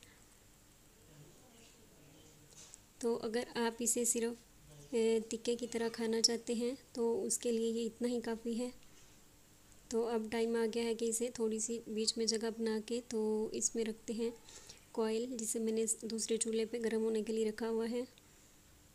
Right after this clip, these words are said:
तो ये aluminium foil का एक piece है। अगर आपके पास aluminium नहीं है तो आप कोई भी steel की छोटी सी कटोरी रख लें। तो उसमें ये देखें मैंने कोयला रखा है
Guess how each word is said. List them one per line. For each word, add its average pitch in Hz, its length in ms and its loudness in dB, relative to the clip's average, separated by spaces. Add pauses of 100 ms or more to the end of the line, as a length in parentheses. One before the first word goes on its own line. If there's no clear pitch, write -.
(1600)
तो 240 60 2
ये 233 160 4
aluminium 233 600 2
foil 220 340 0
का 226 100 -2
एक 220 240 0
piece 226 280 0
है। 277 160 -4
अगर 226 200 -2
आपके 233 260 -4
पास 226 280 2
aluminium 226 540 0
नहीं 233 240 0
है 233 60 -2
तो 226 160 -2
आप 226 120 -2 (480)
कोई 240 180 0
भी 233 140 -2
steel 220 360 4
की 233 220 -4
छोटी 220 360 -2
सी 220 140 4
कटोरी 220 360 -2
रख 220 260 -4
लें। 247 140 -4 (600)
तो 226 160 -2
उसमें 226 280 0
ये 233 120 -2
देखें 220 260 -2
मैंने 226 220 0
कोयला 220 340 0
रखा 233 260 -4
है 240 220 -2